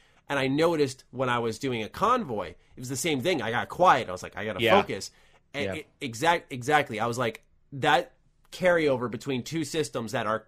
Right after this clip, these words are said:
Speaker 1: totally different. Um, well, I get why you're not huge on it. I thought it was
Speaker 2: Uh, I
Speaker 1: amazing.
Speaker 2: should actually correct myself.
Speaker 1: What?
Speaker 2: I,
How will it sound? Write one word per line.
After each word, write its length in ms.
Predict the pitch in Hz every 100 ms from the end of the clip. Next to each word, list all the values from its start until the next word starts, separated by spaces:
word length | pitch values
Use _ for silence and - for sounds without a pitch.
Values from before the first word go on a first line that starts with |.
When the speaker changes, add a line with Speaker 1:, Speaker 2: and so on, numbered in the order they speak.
| _
Speaker 1:
totally 460 | - 165 180 175 147
different. 460 | 139 131 127 104 - _ _ _ -
Um, 260 | 110 107
well, 120 | 127
I 100 | 139
get 180 | 151 170
why 120 | 143
you're 180 | 120 135
not 160 | 131 113
huge 220 | 123 110
on 160 | 113 104
it. 80 | 85
I 160 | 127
thought 340 | 143 160 135 127
it 40 |
was 80 | 139
Speaker 2:
Uh, 220 | 147 151
I 120 | 143 165
Speaker 1:
amazing. 100 | 131
Speaker 2:
should 220 | 190 185
actually 420 | 156 143 - 135
correct 380 | 113 123 107 -
myself. 400 | 95 85 87 - _
Speaker 1:
What? 300 | 147 117 - _ _ _ _
Speaker 2:
I, 260 | 123 127